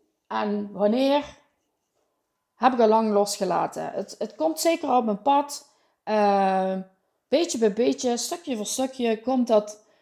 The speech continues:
ehm, komt dat tot mij. Het klinkt <laughs> allemaal heel zweverig, maar <laughs> nou ja, laten we het daar maar even op houden. En, en het, het valt dadelijk allemaal op zijn plek.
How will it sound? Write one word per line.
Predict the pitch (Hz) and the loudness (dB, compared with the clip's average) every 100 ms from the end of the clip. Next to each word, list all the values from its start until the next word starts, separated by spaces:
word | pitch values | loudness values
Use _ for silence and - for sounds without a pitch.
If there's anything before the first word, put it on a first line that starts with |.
| _ | _
ehm, | - 190 180 180 165 180 _ _ _ _ _ _ _ _ _ | -10 -6 -4 -6 -8 -14 _ _ _ _ _ _ _ _ _
komt | - 339 | -6 -2
dat | 208 - | -2 2
tot | 294 294 | 2 2
mij. | 233 208 214 214 - _ _ | 4 6 6 2 -10 _ _
Het | - - | -16 -6
klinkt | 277 277 269 | 2 4 2
<laughs> | |
allemaal | 202 - 190 | 0 -2 2
heel | 185 220 208 | 4 4 2
zweverig, | 214 - 202 202 190 196 - | 0 0 0 0 -2 -4 -2
maar | 202 196 - _ _ _ _ - - - - _ _ _ _ _ | 0 -2 -6 _ _ _ _ 2 2 0 -20 _ _ _ _ _
<laughs> | - - - - | -10 -10 -10 -4
nou | 226 | 2
ja, | 196 - - - - - - _ - | 4 2 -6 -18 -16 -16 -18 _ 2
laten | 247 254 | 4 4
we | 311 | 2
het | 214 | 2
daar | 233 220 | 4 6
maar | 202 | 6
even | 196 190 170 | 4 4 0
op | |
houden. | 190 208 226 220 180 - | 2 4 6 4 0 0
En, | 208 214 208 | 0 0 0
en | 190 185 - | -6 -6 -8
het, | 175 - - - _ | -12 -12 -18 -20 _
het | _ 190 - | _ -4 4
valt | 311 311 | 6 6
dadelijk | 302 269 - | 4 2 2
allemaal | 254 233 202 | 2 2 2
op | - 190 | 2 0
zijn | - 175 | -2 -8
plek. | 190 147 - | -8 -8 -10